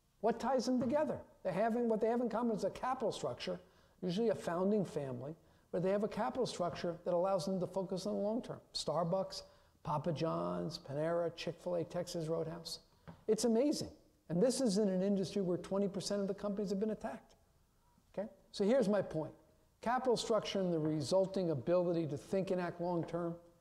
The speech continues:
is a powerful competitive advantage. But our markets are working directly against it for our companies. I mean, that's what's happening. All right, here's a great example, Whole Foods and Amazon. I think as Raj may have said, I was on the board of Whole Foods.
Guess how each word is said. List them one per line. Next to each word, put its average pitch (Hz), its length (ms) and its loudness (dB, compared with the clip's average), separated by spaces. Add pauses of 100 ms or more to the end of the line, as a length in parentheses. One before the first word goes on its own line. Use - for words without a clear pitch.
(280)
is 151 120 -2
a 156 40 0
powerful 180 500 0
competitive 156 500 -2
advantage. 139 560 -4 (380)
But 208 100 4
our 202 140 6
markets 208 640 4 (260)
are 190 80 4
working 214 400 6
directly 240 500 4
against 226 420 2
it 196 180 0
for 226 80 0
our 220 160 0
companies. 220 640 -2 (640)
I 170 40 0
mean, 175 200 2
that's 233 320 2
what's 190 180 0
happening. 208 380 -2 (640)
All 247 80 -4
right, 247 80 -6 (120)
here's 262 200 4
a 220 60 4
great 185 320 4
example, 151 420 -4
Whole 170 140 2
Foods 160 280 -2
and 143 100 -4
Amazon. 120 320 -10 (640)
I 160 60 -2
think 160 180 2
as 156 160 2
Raj 165 320 0
may 165 140 0
have 147 120 0
said, 156 240 -2
I 139 120 2
was 165 160 0
on 165 80 0
the 156 80 -2
board 156 240 -2
of 120 60 -6 (200)
Whole 135 160 -8 (100)
Foods. - 300 -14